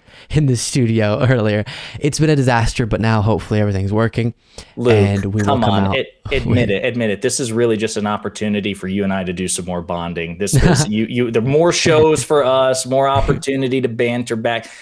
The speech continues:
Speaker 2: Folks, don't let him fool you, okay? This is, this is a bromance in action right now.
Speaker 1: <laughs>
Speaker 2: You're witnessing it.
Speaker 1: So he is graciously, uh, assisting in the production of lots more content for you.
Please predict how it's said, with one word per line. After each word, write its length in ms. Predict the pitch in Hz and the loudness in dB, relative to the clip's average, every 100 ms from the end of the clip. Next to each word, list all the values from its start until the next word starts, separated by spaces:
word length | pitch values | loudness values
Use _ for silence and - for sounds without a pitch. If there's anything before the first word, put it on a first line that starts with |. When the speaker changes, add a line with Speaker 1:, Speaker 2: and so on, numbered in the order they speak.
| - _ | -20 _
Speaker 2:
Folks, 240 | 151 143 | 0 2
don't 140 | 165 139 | -2 0
let 120 | 95 | 0
him 100 | 90 | -2
fool 240 | - 87 | -4 -4
you, 160 | 85 78 - | -2 -6 -6
okay? 380 | - - 104 90 | -10 -4 -4 -2
This 360 | 67 107 131 - | -6 -2 0 2
is, 420 | 131 120 107 98 - | 2 2 0 -4 -8
this 260 | 104 113 | -6 -4
is 120 | 123 110 | -2 -6
a 40 | |
bromance 560 | 101 101 95 90 90 - | -4 -4 -2 -6 -8 -8
in 80 | |
action 400 | 80 78 - - 80 | -10 -12 -12 -16 -14
right 220 | 80 - - | -16 -16 -6
now. 320 | - - 202 - | -2 0 0 -2
Speaker 1:
<laughs> 60 | 185 | -6
Speaker 2:
You're 80 | |
witnessing 440 | 170 151 - - 196 180 | -10 -12 -10 -8 -8 -8
it. 480 | 156 139 113 98 - - 170 | -10 -12 -8 -10 -10 -16 -6
Speaker 1:
So 220 | - 139 | 0 2
he 180 | 143 147 | 4 4
is 200 | 156 139 | 2 0
graciously, 960 | 127 143 151 131 147 - 143 139 127 - - | 0 2 2 2 0 -2 0 2 2 0 0
uh, 300 | 117 113 107 | 0 2 0
assisting 580 | 120 113 127 - 113 104 | -2 0 -2 -2 -2 0
in 280 | 95 104 101 | 0 -2 -2
the 140 | 107 | -4
production 540 | 104 107 101 95 - 104 | -4 -2 -2 -2 -6 -2
of 60 | |
lots 240 | 113 131 - | 0 -2 0
more 100 | 131 | -2
content 460 | - 113 104 110 - | 0 -2 0 -4 -2
for 180 | 190 202 | 2 4
you. 200 | 170 | 2